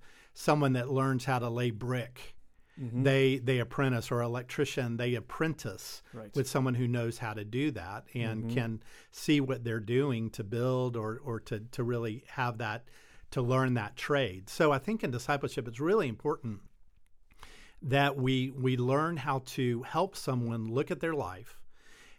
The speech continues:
Speaker 1: and
Speaker 2: Mm-hmm.
Speaker 1: then maybe introduce some spiritual disciplines. But the,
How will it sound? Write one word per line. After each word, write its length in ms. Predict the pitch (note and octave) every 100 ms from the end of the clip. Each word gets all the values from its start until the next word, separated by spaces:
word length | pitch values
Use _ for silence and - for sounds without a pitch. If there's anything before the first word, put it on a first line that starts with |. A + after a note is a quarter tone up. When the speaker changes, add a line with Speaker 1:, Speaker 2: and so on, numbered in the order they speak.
| -
Speaker 1:
and 240 | C#3 C#3 C3
Speaker 2:
Mm-hmm. 60 | A#2+
Speaker 1:
then 320 | C3+ C3 B2
maybe 380 | C3+ C#3 C3+ D3
introduce 580 | C#3+ D3 B2 B2+ C3
some 240 | - C3+ B2
spiritual 440 | - C#3 B2 B2
disciplines. 720 | G#2+ C3+ - A#2+ A#2+ A2 A2 - - - -
But 460 | B2 D#3 D#3+ D#3 -
the, 160 | B2